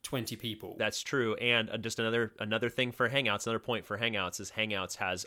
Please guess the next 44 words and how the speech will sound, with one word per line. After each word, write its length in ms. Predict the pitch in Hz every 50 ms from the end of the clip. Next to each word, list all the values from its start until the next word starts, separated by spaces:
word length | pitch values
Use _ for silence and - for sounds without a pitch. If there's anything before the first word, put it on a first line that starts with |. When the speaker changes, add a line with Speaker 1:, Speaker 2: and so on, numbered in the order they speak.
| -
Speaker 2:
awesome 380 | 101 101 101 98 - - 101 95
Google 240 | 87 95 92 90 87
Calendar 500 | - - 90 85 82 82 80 80 80 80
integration. 680 | 78 80 80 82 80 85 76 78 78 - - 78 82 85 _ _ -
Like, 160 | 85 85 - - -
it's 200 | - 87 - -
like 160 | 101 90 -
one 280 | - 87 90 87 87 87
click 380 | - - 92 82 76 - - - -
and 180 | - 87 90 85
boom, 200 | 90 87 85 82
it's 140 | 80 - -
added 280 | - 82 82 82 78 -
to 100 | - 90
an 60 | 80
event 280 | 80 80 82 76 -
in 120 | - 82 80
Google 240 | 78 78 69 69 73
Calendar, 520 | - - - - - - - 53 - - _ -
which 160 | - - -
is 100 | - -
pretty 220 | - - - - -
awesome. 420 | - - - - - - - - - _ _ _ - - - - - _ _ _ _
Yeah, 120 | - 151 160
you're 160 | 135 117 117
right 200 | 117 123 131 -
though. 220 | - 101 87 82 - _ -
Speaker 1:
And 140 | 143 147
in 200 | 175 202 226 233 220
f-, 160 | 220 - - - - - - - - - - - - _ -
and 120 | 165 160
in 100 | 170 175
fairness, 520 | 170 - - 214 240 254 233 143 104 101 -
just 200 | - 156 - 156
I 20 | 147
wanna, 260 | 143 156 147 135 131
uh, 120 | - 139 123
one, 300 | 135 139 139 156 170 170
actually 220 | 160 - - 127
one 320 | 117 123 127 135 139 131 -
big 280 | - 156 165 151 -
shout 280 | - - - 131 127 127
out 220 | 127 117 117 - -
to 400 | - - 143 131 123 120 113 113